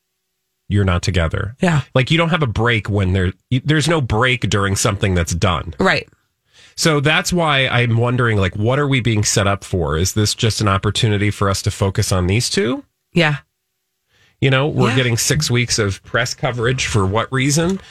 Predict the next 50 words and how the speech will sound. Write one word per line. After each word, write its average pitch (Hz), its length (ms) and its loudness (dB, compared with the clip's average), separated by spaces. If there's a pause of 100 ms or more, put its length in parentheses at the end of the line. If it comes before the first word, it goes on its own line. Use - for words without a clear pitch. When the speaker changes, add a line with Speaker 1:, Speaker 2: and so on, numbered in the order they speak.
(460)
Speaker 1:
And 120 140 2
then 117 100 2
they're 117 140 2
gonna 113 180 0
come 120 180 -2
back 101 260 0
like 107 140 -2
they've 104 180 0
done 104 140 2
in 98 80 0
the 95 80 0
past 104 460 -2
and 104 120 0
say, 95 400 2 (140)
"They've 233 160 -2
decided 127 560 0
to 95 240 0 (380)
double 160 260 0
down 170 260 2
and 104 80 0
now 92 140 2
they're 101 140 0
gonna 104 160 0
have 101 180 0
children." 104 460 0
Speaker 2:
Which 226 240 2
makes 247 280 -2
me 302 100 0
kinda 214 300 0
wonder, 170 680 0 (680)
like, 202 180 2
what, 190 460 0 (680)
I, 190 160 -2
I, 185 240 0
I 170 120 2
should 165 180 0
look 160 160 0
this 156 160 0
up, 147 160 0
but, 151 160 0
like, 180 180 2
what 190 380 0
does, - 280 -2
does 156 260 0
he 160 120 2
have 170 120 2
any 220 120 0
projects 220 760 -2
that 185 140 0
he's 175 500 0